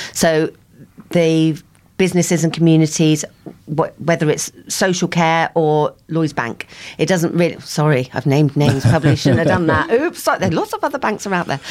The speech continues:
Speaker 1: Um, they, they want to know how it really is for people.
Speaker 2: Mm.
Speaker 1: And so we,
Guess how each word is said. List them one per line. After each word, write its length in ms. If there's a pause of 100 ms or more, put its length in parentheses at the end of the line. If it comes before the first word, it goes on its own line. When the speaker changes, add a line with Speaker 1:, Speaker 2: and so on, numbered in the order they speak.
(300)
Speaker 1:
Um, 480 (800)
they, 280
they 600
want 380
to 100
know 440 (120)
how 220
it 100
really 320
is 240
for 300
people. 520 (400)
Speaker 2:
Mm. 220 (240)
Speaker 1:
And 340
so 220
we, 180